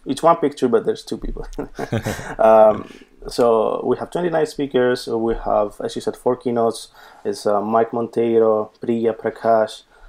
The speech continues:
Speaker 1: uh, Kim Goodwin, and Dory Tunstall, uh, who are our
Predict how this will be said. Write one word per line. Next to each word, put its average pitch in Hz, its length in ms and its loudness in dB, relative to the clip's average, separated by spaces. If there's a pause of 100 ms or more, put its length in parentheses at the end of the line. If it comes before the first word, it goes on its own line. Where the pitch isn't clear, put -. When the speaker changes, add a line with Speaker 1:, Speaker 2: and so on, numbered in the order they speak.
(160)
Speaker 1:
uh, - 100 -8
Kim 139 260 0
Goodwin, 117 560 2
and 110 240 -6
Dory 110 220 4
Tunstall, 107 640 -4 (800)
uh, 110 260 0
who 113 160 -4
are - 160 -2
our - 320 -8